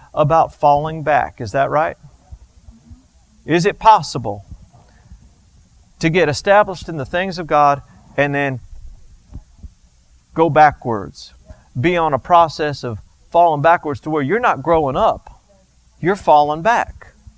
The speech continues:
Is that possible? You could see from this verse that it is, and of course, you know, if time allowed us, we, we could turn to several verses. You'd see that same thing. It is possible to fall back, to go back, uh, and,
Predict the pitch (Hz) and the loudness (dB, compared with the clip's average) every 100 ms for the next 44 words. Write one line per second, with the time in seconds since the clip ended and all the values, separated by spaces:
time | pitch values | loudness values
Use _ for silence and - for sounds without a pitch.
0 | _ - _ _ _ _ _ - _ - | _ -20 _ _ _ _ _ -20 _ -8
1 | 160 202 - 220 214 - 135 113 - _ | 0 0 4 2 2 -2 -10 -10 -14 _
2 | _ _ - - - _ _ _ 101 165 | _ _ -20 -20 -20 _ _ _ -8 -4
3 | 180 - 208 - 165 208 - 143 147 - | -4 -4 -6 -6 -6 -6 -6 -8 -8 -6
4 | 139 131 165 202 143 147 - 170 - 180 | -6 -4 -4 -6 -8 -10 -6 -8 -8 -8
5 | 160 156 175 180 165 - - - - 131 | -8 -4 -4 -4 -6 -14 -20 -6 -2 2
6 | 170 202 165 - 151 185 139 160 - _ | 2 0 -8 -10 -10 -10 -8 -10 -10 _
7 | - 143 156 147 123 156 143 123 131 131 | -16 -10 -10 -10 -4 -4 -4 -6 -8 -8
8 | - - 127 131 127 175 117 - 147 147 | -14 -20 -10 -10 -6 -6 -6 -10 -10 -8
9 | 131 135 123 - - - - _ _ 156 | -10 -10 -10 -12 -20 -20 -20 _ _ 0
10 | 185 185 - 190 180 - 143 131 120 - | 2 0 2 2 2 -2 -6 -6 -6 -4
11 | - 165 190 139 127 120 120 - - _ | 2 4 4 2 2 2 -2 -10 -20 _
12 | - 120 107 170 185 143 127 117 117 - | -6 -6 2 2 2 2 2 2 -2 -8
13 | _ _ - - 123 113 110 - 135 135 | _ _ -20 -4 0 2 0 0 -4 -4